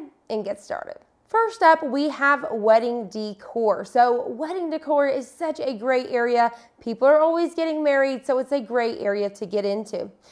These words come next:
You could create custom signs. You could do the little tags where people are going to sit. You could personalize all the way down to the plates, the napkins, the cups, everything. The cards, lots of different areas to touch whenever it comes to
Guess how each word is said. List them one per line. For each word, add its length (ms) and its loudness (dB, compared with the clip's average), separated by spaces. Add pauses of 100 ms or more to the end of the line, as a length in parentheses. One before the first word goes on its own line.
(200)
You 160 4
could 180 -4
create 360 0
custom 480 -6
signs. 800 0 (240)
You 120 -2
could 200 -2
do 220 -4
the 100 0
little 240 -2
tags 480 2
where 120 -4
people 300 -8
are 80 -4
going 300 -6
to 180 -12
sit. 460 0 (260)
You 140 -2
could 180 -6
personalize 720 -2
all 140 2
the 80 -4
way 100 -2
down 360 -2
to 180 -12
the 160 -8
plates, 600 -4
the 140 -4
napkins, 840 -4
the 160 -6
cups, 540 -2 (420)
everything. 840 0 (240)
The 120 -2
cards, 680 4 (220)
lots 400 -6
of 40 -2
different 280 -2
areas 400 -2
to 180 -12
touch 320 0
whenever 400 -4
it 80 -8
comes 360 -6
to 340 -4